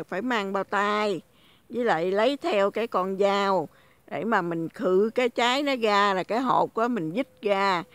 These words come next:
Chứ nếu không á, đâm cái tay á cả nhà. Đâm cái tay của mình á là chảy máu.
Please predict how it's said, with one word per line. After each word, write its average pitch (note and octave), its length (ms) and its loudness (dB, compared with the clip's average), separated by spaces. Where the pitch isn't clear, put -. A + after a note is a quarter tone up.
Chứ G#3+ 100 -4
nếu C4 180 2
không A3 320 -2
á, G#3 240 -2
đâm A3 360 2
cái A3+ 100 -2
tay G#3+ 480 2
á A#3 160 0
cả A3 140 -6
nhà. F3 360 -2
Đâm G#3+ 300 2
cái A#3 120 0
tay G#3 340 2
của G3 80 0
mình G3+ 280 0
á F3+ 180 -2
là G3+ 120 -2
chảy D#3 200 -4
máu. A#3+ 360 -2